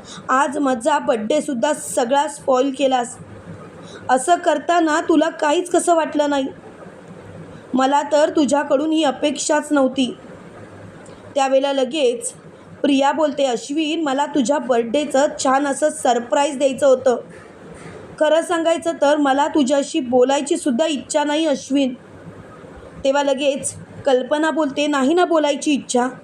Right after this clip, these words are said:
नको बोलूस त्याच्याशी, गप्प राहा, पण असा वेडेपणा उगाचच करू नकोस,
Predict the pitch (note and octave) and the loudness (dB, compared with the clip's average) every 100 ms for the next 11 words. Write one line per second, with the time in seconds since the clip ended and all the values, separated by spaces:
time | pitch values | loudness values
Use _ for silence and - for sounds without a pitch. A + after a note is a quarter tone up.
0 | - - - D4 D4+ F#4+ F#4 E4+ E4 - | -20 -18 -4 -2 2 2 2 2 0 -2
1 | C4 C#4+ C4+ - A#3 - - - - - | -2 -2 -4 -6 -12 -16 -20 -20 -20 -20
2 | - - A3 D#4 D4+ - F4+ D#4+ D#4+ E4+ | -20 -8 -2 -2 -2 2 2 4 0 0
3 | D#4 D#4+ C#4+ C4+ - D4+ A3 - C4+ C#4+ | 0 0 -2 -2 0 2 0 0 2 2
4 | E4 D#4 C#4+ D#4 C#4 A#3 D4+ D4+ D#4 D#4+ | 2 0 2 0 0 0 0 0 0 0
5 | - C#4 D4+ D4 - D4 B3+ - | 2 0 2 -2 0 2 2 0